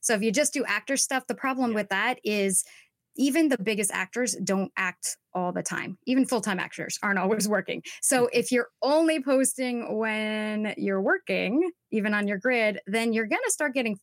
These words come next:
Speaker 1: frustrated and run out of things to post. So that's why with my clients, we do that exercise, putting them in your social media, and then we research, depending on what platforms they're using, it could be up to six different topics that they're going to, going to talk about. Normally, actor's life is one of them. <laughs> So we have all these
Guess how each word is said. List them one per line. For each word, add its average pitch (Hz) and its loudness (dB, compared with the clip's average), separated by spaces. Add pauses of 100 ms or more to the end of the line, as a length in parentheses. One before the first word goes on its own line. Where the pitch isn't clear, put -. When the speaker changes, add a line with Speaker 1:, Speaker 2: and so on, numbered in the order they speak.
Speaker 1:
frustrated 185 -2
and 190 0
run 185 0
out 175 -4
of - -8
things 175 -4
to 180 -8
post. - -8 (240)
So - 0
that's 269 0
why 277 2
with 233 2
my 226 0
clients, 196 -2
we 196 0
do 175 -2
that 196 0
exercise, 220 -2
putting 175 -2
them 185 2
in 185 2
your 175 0
social 190 -2
media, 190 0
and 185 0
then 185 2
we 190 2
research, 196 -2 (320)
depending 285 0
on 220 2
what 196 2
platforms 202 -4
they're 175 0
using, 214 0
it 190 -6
could 220 -2
be 196 0
up - -6
to 185 -4
six - -2
different 170 -6
topics 202 -4 (320)
that 185 0
they're 190 0
going 180 2
to, 190 2 (240)
going 180 0
to 233 -2
talk 392 -2
about. 170 -4 (200)
Normally, 254 2
actor's 247 -4
life 233 0
is 196 0
one 180 0
of 165 -2
them. - -10 (220)
<laughs> 202 4 (420)
So 269 2
we 254 6
have 254 2
all 277 4
these 349 6